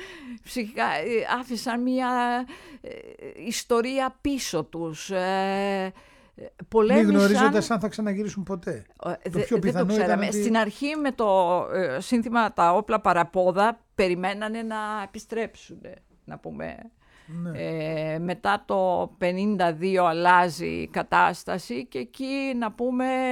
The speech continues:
Speaker 1: αρχίζουνε και προσαρμόζουνε την, ε, ε, ζωή τους στα δεδομένα, έτσι. Γι' αυτό και φτιάχνουν το χωριό, το οποίο, ε, α, να πούμε, υπάρχει μία,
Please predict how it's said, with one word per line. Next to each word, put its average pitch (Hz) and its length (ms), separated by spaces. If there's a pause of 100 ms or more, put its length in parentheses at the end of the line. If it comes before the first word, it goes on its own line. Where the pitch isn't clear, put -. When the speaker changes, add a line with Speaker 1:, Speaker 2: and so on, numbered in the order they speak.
Speaker 1:
αρχίζουνε 247 600
και 247 400 (440)
προσαρμόζουνε 233 1200
την, 208 300
ε, 208 400 (520)
ε, 214 520
ζωή 202 500
τους 277 440
στα 269 260 (720)
δεδομένα, 233 560
έτσι. 190 360 (460)
Γι' 196 180
αυτό 262 300
και 262 480
φτιάχνουν 233 480
το 240 100
χωριό, 208 500
το 240 100
οποίο, 220 400 (260)
ε, 185 200
α, - 260
να 185 120
πούμε, 226 220
υπάρχει 226 360
μία, 247 460